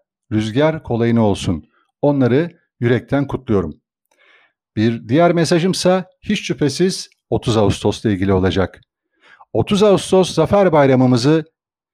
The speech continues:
coşkuyla kutlayacağız. Bizlere üzerinde özgür olduğumuz asil bir vatan armağan eden Ulu Önderimiz Gazi Mustafa Kemal Atatürk'ü ve tüm şehitlerimizi her zaman saygı, rahmet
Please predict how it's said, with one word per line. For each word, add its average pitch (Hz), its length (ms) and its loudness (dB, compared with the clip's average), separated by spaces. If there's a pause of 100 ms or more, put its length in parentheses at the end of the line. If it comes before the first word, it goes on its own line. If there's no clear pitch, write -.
(180)
coşkuyla 151 540 2
kutlayacağız. 101 880 -4 (580)
Bizlere 131 680 0 (300)
üzerinde 165 580 2
özgür 147 460 2
olduğumuz 131 680 0
asil 180 420 0
bir 156 120 2
vatan 135 320 2
armağan 117 380 2
eden 123 380 0 (260)
Ulu 156 200 4
Önderimiz 165 640 2
Gazi 127 380 0
Mustafa 151 420 -2
Kemal 147 300 0
Atatürk'ü 131 680 0 (360)
ve 135 180 0
tüm 233 220 0
şehitlerimizi 131 920 0 (280)
her 190 240 2
zaman 143 460 2 (120)
saygı, 143 720 0 (300)
rahmet 139 480 0